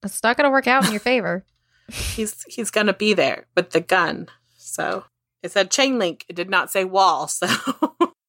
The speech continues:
Speaker 2: So the second attempt was on December sixteenth, nineteen thirty-seven, and it was two men by the name of Theodore Cole and Ralph Rowe.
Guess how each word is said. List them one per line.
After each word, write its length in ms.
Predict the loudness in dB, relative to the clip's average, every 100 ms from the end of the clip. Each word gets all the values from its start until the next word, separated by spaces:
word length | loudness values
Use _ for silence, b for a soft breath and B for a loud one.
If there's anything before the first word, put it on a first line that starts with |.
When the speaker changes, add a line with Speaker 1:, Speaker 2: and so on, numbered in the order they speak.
| _ 0
Speaker 2:
So 60 |
the 20 | 2
second 340 | 2 2 0
attempt 400 | 0 -2 -4 -6
was 140 | -8
on 220 | -6 -8 -4
December 600 | -6 -2 -2 2 2 2
sixteenth, 720 | -2 -6 -8 -6 -4 -4 -6
nineteen 480 | -4 -4 -6 -10 -4
thirty-seven, 600 | -4 -4 -2 0 0 -2
and 120 | -2
it 80 | -4
was 180 | -8 -6
two 260 | -4 -2
men 280 | 0 0 0
by 160 | 0 -2
the 160 | -4 -4
name 280 | -4 -2 -4
of 120 | -8
Theodore 520 | -8 0 2 2 2
Cole 500 | -2 -2 2 4 2 -2
and 180 | -10 0
Ralph 380 | 4 4 0 -4
Rowe. 500 | 2 4 2 -4